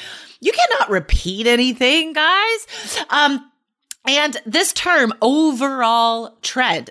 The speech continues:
that's actually exactly what is in the examiner rubric, guys. Like, this is a, it's a weird thing about ielts. If you don't have this one sentence overall trend,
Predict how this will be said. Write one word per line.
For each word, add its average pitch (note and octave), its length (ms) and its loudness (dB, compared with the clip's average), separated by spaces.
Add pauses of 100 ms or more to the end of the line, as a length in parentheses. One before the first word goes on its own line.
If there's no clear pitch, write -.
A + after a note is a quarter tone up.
(100)
that's - 500 -4
actually G3 760 -2
exactly B3+ 920 -2
what A#3 280 -2
is B3+ 120 0
in C4 240 0
the B3 140 0
examiner G#3+ 640 -2
rubric, F3+ 800 -4
guys. G#3 340 -2
Like, G#3 200 -2 (840)
this F4 200 0
is D#5+ 220 -2
a, G#3+ 160 0 (100)
it's B4 260 0
a E4 40 2
weird G#3 360 2
thing F#3 240 0
about F3 220 0
ielts. E3 380 0
If A3 120 -2
you G4+ 180 2
don't B3 220 2
have B3+ 240 -2
this G3 160 -4
one G3+ 640 -2
sentence G#3 600 -2
overall E3+ 560 0
trend, - 580 -8